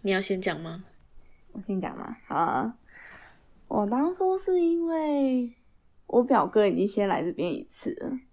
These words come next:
Speaker 1: 嗯哼。
Speaker 2: 所以我那时候就觉得这边应该算是一个还蛮好赚钱的地方。因为那时候九个月，然后他赚了好像五十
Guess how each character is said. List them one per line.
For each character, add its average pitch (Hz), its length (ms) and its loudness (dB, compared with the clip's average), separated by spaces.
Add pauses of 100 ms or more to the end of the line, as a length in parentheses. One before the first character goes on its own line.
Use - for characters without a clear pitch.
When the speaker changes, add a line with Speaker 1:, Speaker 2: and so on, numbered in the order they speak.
(100)
Speaker 1:
嗯 180 100 -6
哼。 185 40 -6
Speaker 2:
所 220 100 0
以 - 40 4
我 202 40 2
那 202 140 2
时 208 100 -4
候 202 100 2
就 196 160 2
觉 - 220 -6
得 - 560 -8 (260)
这 226 160 2
边 214 240 2
应 202 160 -4
该 208 240 -2
算 220 240 -4
是 214 160 -6
一 208 60 0
个 165 160 -2
还 - 160 -6
蛮 185 180 0
好 - 220 -8
赚 185 180 -2
钱 - 240 -8
的 - 140 -16
地 - 240 -10
方。 - 260 -10 (600)
因 302 60 4
为 302 120 8
那 302 60 2
时 269 80 0
候 233 120 2 (180)
九 160 240 0
个 - 200 -4
月， 220 460 0 (100)
然 226 140 -4
后 214 80 -10
他 247 220 -2
赚 254 340 -2
了 202 340 -2
好 - 180 -8
像 247 80 -2 (100)
五 - 180 -4
十 - 240 -12